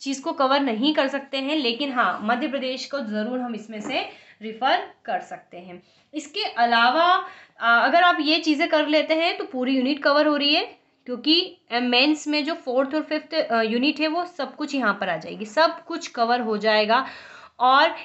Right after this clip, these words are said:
एक भी, एक ही बुक में सारा कंटेंट नहीं मिलता है। जैसे कि अगर हम बात करें प्रमुख साहित्यकार, उनकी कृतियों की, या फिर प्रमुख संगीतकार की, उनकी कृतियों की, तो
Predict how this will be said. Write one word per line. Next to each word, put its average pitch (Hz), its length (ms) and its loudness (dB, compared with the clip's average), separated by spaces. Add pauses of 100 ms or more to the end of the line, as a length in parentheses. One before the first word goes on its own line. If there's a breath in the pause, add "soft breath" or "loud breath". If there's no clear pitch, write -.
(140 loud breath)
एक 285 320 0
भी, 330 60 2
एक 302 320 0
ही 359 80 0
बुक 277 220 -4
में 302 80 0
सारा 247 280 4
कंटेंट 247 460 -2
नहीं 202 300 -2
मिलता 190 320 -4
है। 190 180 -4
जैसे 262 340 4
कि 339 100 0
अगर 320 160 4
हम 302 100 2
बात 277 240 2
करें 302 280 2
प्रमुख 277 420 -2 (720 loud breath)
साहित्यकार, 277 640 2
उनकी 285 240 0
कृतियों 277 520 0
की, 294 320 0 (320 loud breath)
या 247 280 4
फिर 294 280 2
प्रमुख 285 460 0
संगीतकार 285 680 2
की, 302 160 0
उनकी 285 260 0
कृतियों 277 440 -2
की, 320 180 0
तो 359 160 -4